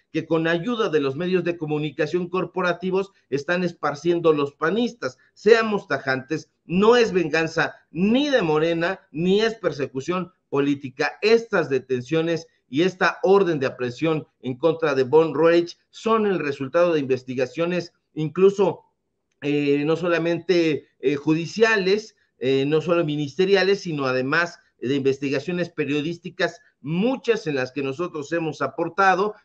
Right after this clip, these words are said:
que derivaron en denuncias que ha puesto la misma ciudadanía. Que no se nos olvide que hasta el momento se han registrado casi doscientos inmuebles, ciento noventa y ocho,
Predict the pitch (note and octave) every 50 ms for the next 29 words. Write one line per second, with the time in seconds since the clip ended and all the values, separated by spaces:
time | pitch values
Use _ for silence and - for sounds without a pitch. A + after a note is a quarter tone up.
0 | _ - E3 D#3 D3 C#3+ C#3+ C#3 C#3 C#3+ F3 G3 G#3 G3+ G3 E3+ - - _ _
1 | _ - F#3+ G#3+ A3 A3 G3+ F3+ F3 D#3+ D#3+ F3 G#3 A#3+ A#3 A#3 G#3+ F#3+ D#3 -
2 | - E3+ E3+ E3+ E3+ - F#3 F3 F3+ - F#3+ E3+ D3+ C3+ C#3+ D3+ F3 F#3 F#3 E3
3 | E3+ F3+ E3+ D#3+ - - _ _ - - - F3+ E3 C#3+ C#3 C#3 C3+ C3+ C3+ C#3+
4 | D#3+ F3+ G3 F#3 E3+ - - F3+ F#3 F3 F#3 F#3+ G3+ A3 A3+ A3 A3 G#3+ G3 E3+
5 | D#3 D3 C#3 C#3 C#3+ C#3+ C#3+ D#3 E3+ E3+ F3+ E3+ E3+ _ _ _ _ - D3+ D3
6 | D3+ - D#3 D3+ D3 D3+ D3+ D#3+ F3+ F#3 F3+ F#3 F#3 E3+ - F3+ F3 F3 E3+ E3+
7 | C3 B2+ C#3+ C3+ - - E3+ F3 F3 F3 F3 F3+ F3+ E3+ E3 - _ _ _ _
8 | _ B2+ - - G3+ A#3 A#3+ A#3 - A3+ F3 E3+ D#3+ D#3+ E3 G#3 G#3+ G#3+ - F#3+
9 | F3+ F3+ - D3 D3 D3+ E3+ G3+ A3+ A#3 A3+ G#3 F3+ - - F3 F#3+ F#3+ F#3+ -
10 | F#3 F3+ E3 D#3+ C#3+ D3+ C#3+ C#3 - D#3 D#3 D#3+ F3+ G3 F#3+ G3 - G#3 F#3+